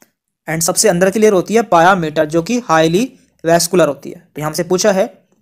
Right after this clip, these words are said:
थिन मिडल लेयर, हमारा आंसर होगा बी, arachnoid। नेक्स्ट क्वेश्चन, the thin out portion of retina where only cones are densely packed is called। रेटिना का वह पोर्शन जहाँ पर केवल कोन्स पाया जाता है, ब्लाइंड स्पॉट, कॉर्पस लुटियम,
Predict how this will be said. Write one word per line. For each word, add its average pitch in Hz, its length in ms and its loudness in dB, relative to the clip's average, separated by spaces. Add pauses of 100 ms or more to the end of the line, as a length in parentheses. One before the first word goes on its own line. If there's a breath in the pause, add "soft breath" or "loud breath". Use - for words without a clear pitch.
(140)
थिन 262 220 0
मिडल 170 220 2
लेयर, 139 180 -4
हमारा 156 220 -4
आंसर 175 200 0
होगा 180 200 2
बी, 175 400 -6
arachnoid। 165 460 -4 (920)
नेक्स्ट 151 140 -16
क्वेश्चन, 208 300 -4 (200)
the 160 140 -4 (100)
thin 269 340 -4
out 170 320 0
portion 175 320 0
of 214 160 0
retina 151 300 -4 (460)
where 175 400 2
only 175 340 -2 (100)
cones 220 420 0
are 170 200 0
densely 165 380 -2
packed 156 200 -6
is 156 120 -8
called। - 200 -20 (500)
रेटिना 170 260 -2
का 233 100 2
वह 175 240 4
पोर्शन 196 280 -2
जहाँ 175 160 -2
पर 175 100 -4
केवल 170 260 -2
कोन्स 175 280 -2
पाया 147 160 -4
जाता 131 240 -16
है, - 100 -20 (160)
ब्लाइंड 156 200 -6
स्पॉट, 180 320 -4 (320)
कॉर्पस 160 300 -6
लुटियम, 180 320 -4